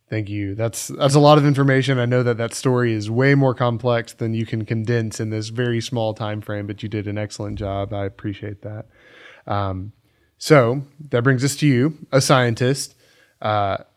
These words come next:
what about you? Uh, I, knowing you, know that you have not always been a creationist, uh, but could you share with me and, uh, our listeners and viewers, uh, what about your personal creationism journey? We'll call it that.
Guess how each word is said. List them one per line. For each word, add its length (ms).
what 380
about 300
you? 260
Uh, 360
I, 500
knowing 480
you, 200
know 220
that 180
you 40
have 100
not 180
always 500
been 140
a 60
creationist, 840
uh, 180
but 140
could 100
you 60
share 400
with 260
me 420
and, 160
uh, 60
our 280
listeners 480
and 100
viewers, 400
uh, 140
what 140
about 180
your 180
personal 580
creationism 760
journey? 420
We'll 160
call 240
it 100
that. 220